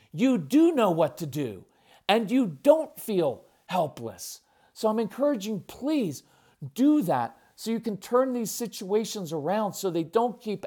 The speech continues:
escalating. Your child doesn't keep internalizing, "I'm a bad kid, I'm a stupid kid," because I'm telling you, if, that doesn't lead to good places.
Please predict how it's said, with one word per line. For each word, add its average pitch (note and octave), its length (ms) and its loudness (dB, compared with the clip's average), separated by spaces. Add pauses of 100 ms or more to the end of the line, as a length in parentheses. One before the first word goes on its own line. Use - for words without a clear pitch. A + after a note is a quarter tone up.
escalating. F3+ 520 0
Your F3 140 -6
child G3+ 300 2
doesn't G3 240 -4
keep G3+ 180 -8
internalizing, F3 640 -2 (380)
"I'm G3 160 6
a F#3 80 2
bad G3 320 8
kid, F#3+ 300 4
I'm F3+ 180 0
a D#3 60 -4
stupid F#3+ 480 -6
kid," E3 320 2 (480)
because F3+ 240 0
I'm F#3 100 0
telling G#3+ 360 0
you, F#3+ 280 4
if, F3 440 -6
that F#3 280 2
doesn't A3 320 2
lead G3 240 -2
to F3+ 60 -4
good F3+ 240 0
places. F3 640 -6